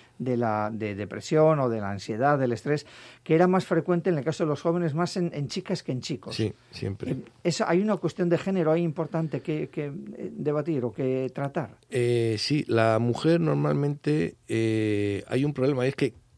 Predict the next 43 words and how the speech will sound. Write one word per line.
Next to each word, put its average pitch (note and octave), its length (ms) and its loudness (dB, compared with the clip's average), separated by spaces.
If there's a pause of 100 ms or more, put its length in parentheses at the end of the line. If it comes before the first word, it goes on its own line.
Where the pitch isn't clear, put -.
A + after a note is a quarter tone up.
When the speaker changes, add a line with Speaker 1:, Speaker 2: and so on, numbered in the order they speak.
Speaker 2:
quiere D3+ 380 6
demostrar A#2 520 0
muchas C3 400 0
veces, G#2 480 -2
tanto G#2+ 320 -2
en G#2 60 0
el G#2 120 2
puesto C#3 320 0
de C#3 120 2
trabajo C3 580 0
como G#2 360 -2
en G#2 280 -4
los G#2 160 -2
estudios, D#3+ 500 0
que A#2 220 0
es C#3 80 -2
buena. D#3 400 -2 (460)
Y - 60 -6
Speaker 1:
Ujú. B2 100 -2
Speaker 2:
entonces C3 500 0
eso C#3 260 0
significa D3+ 760 -4 (340)
que A#2 140 4
puede C3 300 2
llegar C#3+ 280 2
a C#3 60 2
tener C3+ 320 0
problemas C3+ 500 2
de C#3 120 4
perfeccionismo, G#2 1000 -2
es A2 40 -4
decir, A2 340 -4
a A2+ 120 2
mentirse A2+ 800 2
a G#2 100 0
sí C3 200 0
misma D#3 480 -2
como A#2 300 -2
que G#2 140 0
no B2 120 2
se C3+ 140 0
lo B2+ 120 2
sabe, D#3+ 440 2